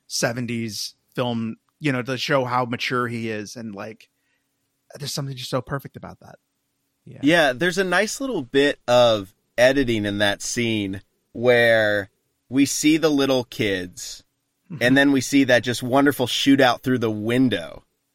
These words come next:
Speaker 3: And I think, like, you, you would, your first thought would be, "Okay,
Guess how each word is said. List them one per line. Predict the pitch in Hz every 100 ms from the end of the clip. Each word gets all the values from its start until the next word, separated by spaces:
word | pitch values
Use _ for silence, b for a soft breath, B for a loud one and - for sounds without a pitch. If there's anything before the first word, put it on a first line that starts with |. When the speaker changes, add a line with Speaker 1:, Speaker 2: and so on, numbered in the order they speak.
| _ _ _ 123
Speaker 3:
And | 147 151 147 143 131 - _ _ _ _ -
I | 151
think, | 151 - 226 262 - - _ _ _ _ _ _ -
like, | 147 143 147
you, | 151
you | 160 170
would, | 165 156
your | 160 160
first | 190 202 -
thought | 160
would | 143
be, | 139 127
"Okay, | 139 139 117 110